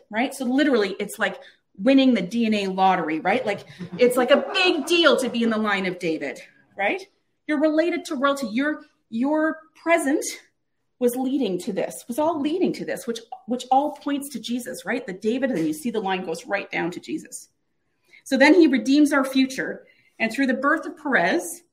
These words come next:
Tamar's future was redeemed. Remember I said that was their, that was their motivation, that was their sole purpose? We see that through Tamar's son Perez, right? And then, of course, he redeems our present.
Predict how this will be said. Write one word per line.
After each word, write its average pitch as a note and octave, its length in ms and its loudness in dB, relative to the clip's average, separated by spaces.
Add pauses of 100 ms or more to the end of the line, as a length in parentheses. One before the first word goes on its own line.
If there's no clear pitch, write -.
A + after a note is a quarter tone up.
(560)
Tamar's B3 460 0
future C4+ 320 -8
was D#3+ 200 -12
redeemed. - 360 -16 (240)
Remember A3 220 -8
I G#3+ 80 -4
said A3+ 260 -6
that G3 140 -4
was F3+ 140 -10
their, - 280 -12 (520)
that G3 140 -6
was F#3+ 140 -8
their F#3+ 80 -4
motivation, F#3+ 440 -4
that - 80 -4
was F3 120 -10
their E3 100 -8
sole F3+ 260 -12
purpose? A3+ 560 -10 (140)
We G#3 100 -8
see A#3+ 200 -6
that A3+ 220 -4
through G#3 140 -10
Tamar's A3 400 -2
son F3+ 240 -6
Perez, - 480 -8 (440)
right? G#3+ 260 -4 (720)
And A#3 120 6
then, A#3+ 100 4
of A#3 80 -8
course, C#4 200 0
he C4+ 80 2
redeems G#3+ 380 -4
our F#3+ 100 -2
present. E3 560 -4